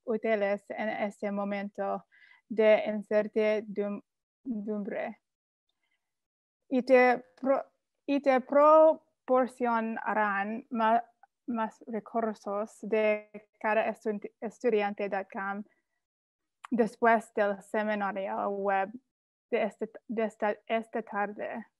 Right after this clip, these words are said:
Dicho esto, comenzaré. A cada estudiante punto com. Un lugar seg-,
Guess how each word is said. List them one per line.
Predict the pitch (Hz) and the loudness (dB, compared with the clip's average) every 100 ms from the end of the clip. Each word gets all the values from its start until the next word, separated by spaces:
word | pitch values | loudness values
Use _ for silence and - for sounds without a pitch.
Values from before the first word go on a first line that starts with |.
| _ | _
Dicho | 240 233 247 | -4 2 6
esto, | 226 208 226 214 208 - _ _ _ _ - | 6 4 2 2 2 -4 _ _ _ _ -4
comenzaré. | 254 240 226 202 196 190 - 214 - _ _ _ _ _ _ _ _ _ _ | 0 2 2 2 2 0 -2 -6 -12 _ _ _ _ _ _ _ _ _ _
A | 233 220 214 - | 0 0 0 2
cada | 262 285 269 | 4 6 4
estudiante | 247 - 247 233 220 208 208 202 - | 0 0 0 2 4 2 0 -6 -6
punto | 202 - - | -4 -6 -8
com. | - 247 240 226 _ _ _ _ _ _ _ _ _ _ _ _ _ _ _ _ _ _ _ - _ _ _ _ _ - | -14 -12 -12 -14 _ _ _ _ _ _ _ _ _ _ _ _ _ _ _ _ _ _ _ -20 _ _ _ _ _ -2
Un | 277 302 | 2 6
lugar | 330 277 262 247 | 8 8 8 6
seg-, | 254 226 226 | 0 -2 -2